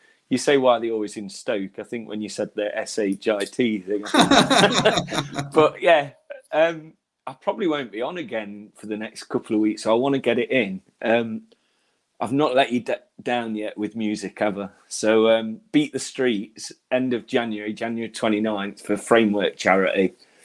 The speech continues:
Uh, it's in Nottingham. It's my favourite day of the year for music. It's just everywhere. Rough Trade, Rock City, Rescue Rooms.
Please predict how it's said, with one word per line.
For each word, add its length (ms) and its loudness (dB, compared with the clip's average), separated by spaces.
Uh, 260 8
it's 180 2
in 160 4
Nottingham. 360 0
It's 140 -12
my 120 -8
favourite 640 2
day 260 4
of 60 0
the 80 0
year 280 0
for 160 -8
music. 480 -4
It's 120 -6
just 300 -6
everywhere. 540 0
Rough 240 -8
Trade, 400 0
Rock 200 -4
City, 360 -2
Rescue 460 -4
Rooms. 340 -4